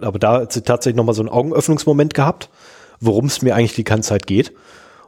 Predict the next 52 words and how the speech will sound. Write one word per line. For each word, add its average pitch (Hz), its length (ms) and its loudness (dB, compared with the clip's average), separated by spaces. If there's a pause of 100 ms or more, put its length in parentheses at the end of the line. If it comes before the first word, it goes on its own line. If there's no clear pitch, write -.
Und, 110 320 0
äh, 113 340 4
seitdem 117 420 2
ziehen 139 220 0
wir 123 300 4
komplett - 400 -2
an 120 120 0
einem 107 220 0
Strang 107 400 -2
und 113 240 -4
ja, 123 180 2
wir 107 100 2
reden 120 200 2
immer 156 140 -2
noch 160 180 -4
miteinander 156 340 -2
darüber 156 460 -2
ab 147 100 -4
und 156 100 -4
zu. 208 300 -8 (920)
Ähm, 117 340 -2
oder 120 160 2
manchmal 117 300 0
müssen 117 440 -2
wir 113 100 4
halt 113 120 0
noch 113 80 0
miteinander 104 380 0
reden, 123 240 2
aber 120 240 -2
es 110 100 -6
ist - 160 -4
halt 117 200 0
auch, 120 380 0
äh, 113 220 4
so, 110 160 2
dass 113 240 0
wir 107 320 2 (560)
nicht 123 220 0
mehr 131 100 4
diskutieren, 127 580 2
sondern 123 200 2
wirklich - 240 -2
nur, 127 420 2
"Bist 143 240 0
du 131 60 2
sicher, 156 400 2
dass 151 180 0
das 147 140 -2
der 139 120 2
richtige 135 280 -2
oder 113 180 4